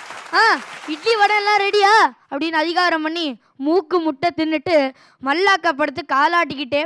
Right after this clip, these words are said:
பட்டிமன்றம் பார்க்க போயிடுவாங்க. பட்டிமன்ற தலைப்போ, "இல்லத்தின் மகிழ்ச்சிக்கு பெரிதும் காரணம்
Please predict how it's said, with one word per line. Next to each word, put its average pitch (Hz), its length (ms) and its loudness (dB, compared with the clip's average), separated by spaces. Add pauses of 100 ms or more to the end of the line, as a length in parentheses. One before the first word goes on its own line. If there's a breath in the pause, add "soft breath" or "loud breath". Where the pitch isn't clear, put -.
பட்டிமன்றம் 294 600 -4
பார்க்க 262 320 -2
போயிடுவாங்க. 240 440 -6 (360 soft breath)
பட்டிமன்ற 359 640 -2
தலைப்போ, 320 540 0 (280 soft breath)
"இல்லத்தின் 427 520 -2
மகிழ்ச்சிக்கு 381 640 -4
பெரிதும் 370 440 -6
காரணம் 330 480 -2